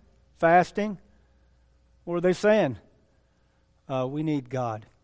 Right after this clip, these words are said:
Do you realize Dan, the tribe of Dan, is the first tribe to in-,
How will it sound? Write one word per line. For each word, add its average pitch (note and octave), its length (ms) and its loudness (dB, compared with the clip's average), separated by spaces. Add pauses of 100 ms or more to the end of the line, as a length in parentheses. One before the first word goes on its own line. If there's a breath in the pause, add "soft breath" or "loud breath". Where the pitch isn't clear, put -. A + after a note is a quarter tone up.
(280)
Do F#3 80 -6
you D#4 120 4
realize A#3+ 520 4
Dan, F#3 720 0
the D#3 100 -4
tribe F#3 340 2
of C#3+ 200 -4
Dan, E3+ 360 2
is F3+ 160 -2
the D#3 80 -4
first - 380 -4
tribe F3+ 420 2
to C#3+ 220 -4 (480 soft breath)
in-, G#3 220 0